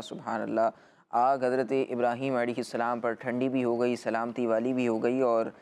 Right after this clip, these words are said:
آ، یہ ایسی آگ تھی کہ جس کے لیے تقریباً ایک مہینے تک وہ قوم لکڑیاں جمع کرتی رہی تھی۔ سوچیں آپ، ایک مہینہ تک تو اس آگ کو جلانے کے لیے لکڑیاں جمع کی جا رہی ہیں،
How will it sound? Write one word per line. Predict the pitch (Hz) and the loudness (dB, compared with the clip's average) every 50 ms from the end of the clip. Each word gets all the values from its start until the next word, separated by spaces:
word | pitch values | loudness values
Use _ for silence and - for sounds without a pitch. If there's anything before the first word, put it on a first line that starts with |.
| - - _ _ - | -20 -20 _ _ 0
آ، | 113 110 | 2 2
یہ | 110 113 117 117 117 | 2 2 2 0 2
ایسی | - 120 120 - - 143 139 131 | 2 0 0 0 0 2 2 4
آگ | 123 127 131 | 4 4 2
تھی | 127 - - 131 127 131 131 | 2 -2 -4 -2 0 0 0
کہ | - 135 | 0 -2
جس | 113 120 120 - | -2 -2 -4 -4
کے | - 131 123 | -2 -2 0
لیے | 120 120 123 123 | 0 0 0 0
تقریباً | 117 - 110 104 120 123 123 127 123 - | -2 -2 -4 -2 0 0 0 0 0 0
ایک | - 139 151 170 170 - | 0 0 0 0 0 -2
مہینے | 139 127 127 135 139 147 151 | -4 -4 -2 0 0 0 0
تک | 139 - 143 147 127 - | 0 0 0 -2 0 0
وہ | 127 127 - | -2 -4 -2
قوم | - 127 131 139 139 | 0 0 0 2 2
لکڑیاں | 120 127 - 160 156 175 170 156 | 0 0 0 0 0 2 2 2
جمع | 147 139 139 131 | 2 2 2 2
کرتی | 117 117 107 - 117 101 | 0 -2 -2 -2 -2 -2
رہی | 98 85 | -2 -2
تھی۔ | 87 90 - - _ _ _ _ _ _ _ _ _ _ _ | -4 -8 -12 -20 _ _ _ _ _ _ _ _ _ _ _
سوچیں | - 123 - 139 135 | -8 -6 -2 0 0
آپ، | 135 131 - - | 0 0 -2 -2
ایک | 135 143 156 175 175 - | 0 2 2 2 2 0
مہینہ | 156 143 139 143 151 156 156 139 | 0 0 0 2 2 2 2 0
تک | 151 - - | 0 -2 0
تو | - 156 160 | 0 0 0
اس | 151 - | 0 0
آگ | 139 127 139 - | 0 -2 -2 -2
کو | - 156 | 0 0
جلانے | 131 127 123 127 131 135 147 151 | 2 2 2 2 2 2 0 0
کے | 131 143 | 0 2
لیے | 135 151 160 | 2 2 2
لکڑیاں | 143 135 135 - 165 170 180 180 | 2 0 0 2 2 2 2 2
جمع | 160 170 165 170 170 | 2 2 2 0 0
کی | 151 170 165 | 2 2 4
جا | 156 151 151 | 4 4 4
رہی | 143 139 | 2 0
ہیں، | 135 117 107 | -2 -4 -6